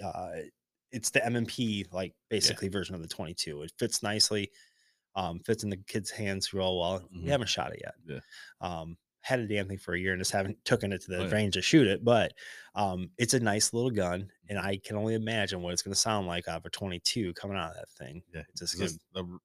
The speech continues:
Speaker 2: the Ruger we got, it's a real short barrel. I have another twenty-two I got from a guy. He won it at an auction. Twenty-two pistol.
Speaker 1: Mm-hmm.
Speaker 2: The barrel on it's probably, like, seven inches. It's this long ass
Speaker 1: Oh,
Speaker 2: thing.
Speaker 1: it's like one of the Mark, Ruger Mark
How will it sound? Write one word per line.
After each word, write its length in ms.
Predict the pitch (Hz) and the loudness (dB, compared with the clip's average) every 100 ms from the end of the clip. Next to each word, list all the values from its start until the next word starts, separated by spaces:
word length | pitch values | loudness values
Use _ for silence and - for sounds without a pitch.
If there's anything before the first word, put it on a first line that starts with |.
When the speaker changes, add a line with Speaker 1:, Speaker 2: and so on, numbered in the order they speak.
| - | -10
Speaker 2:
the 60 | 87 | -2
Ruger 320 | 113 92 87 | 0 2 2
we 120 | 92 | 2
got, 140 | 73 69 | 0 -6
it's 140 | - | -10
a 40 | |
real 160 | 80 76 | -6 -6
short 320 | - 85 71 | -2 -2 -2
barrel. 260 | 71 71 67 _ _ _ - | -2 -4 -6 _ _ _ 4
I 80 | 110 | 4
have 80 | |
another 280 | 82 87 90 | 4 2 2
twenty-two 580 | - 80 73 - 78 76 - _ _ _ _ 80 | 0 -4 -6 -4 -4 -4 -8 _ _ _ _ -2
I 40 | |
got 220 | 80 71 | 2 2
from 160 | 85 80 | 2 -2
a 40 | |
guy. 440 | 73 82 80 80 80 _ _ _ _ - | 4 6 6 4 2 _ _ _ _ -4
He 60 | 104 | 2
won 240 | 90 85 | 4 4
it 80 | 76 | 4
at 100 | 71 | 2
an 80 | 71 | 2
auction. 400 | 78 80 - - _ _ _ _ _ _ 73 _ | 2 2 -4 -18 _ _ _ _ _ _ _ _
Twenty-two 320 | 85 78 78 | -4 -2 -2
pistol. 500 | 78 82 - 80 78 98 | -4 -8 -6 -6 -6 -8
Speaker 1:
Mm-hmm. 260 | 95 95 78 | -16 -14 -6
Speaker 2:
The 40 | |
barrel 300 | 76 95 85 | 2 4 4
on 160 | 80 76 | 2 -2
it's 200 | 76 - | -6 -12
probably, 280 | - 73 76 | -8 -6 -6
like, 80 | - _ | -12 _
seven 540 | - - - 76 76 | -8 -4 -2 -2 -2
inches. 420 | 71 - - - - | -6 -8 -12 -14 -16
It's 180 | 90 - | -18 -20
this 120 | - | -12
long 280 | 73 76 73 | -4 -2 -2
ass 120 | 73 127 | 4 10
Speaker 1:
Oh, 120 | 120 | 10
Speaker 2:
thing. 60 | |
Speaker 1:
it's 100 | 117 | 10
like 120 | 120 117 | 6 6
one 100 | 110 | 4
of 60 | |
the 140 | 98 98 | 4 4
Mark, 260 | 98 104 - 107 | 4 4 0 -2
Ruger 280 | 110 107 98 | 2 4 6
Mark 280 | 101 101 | 4 4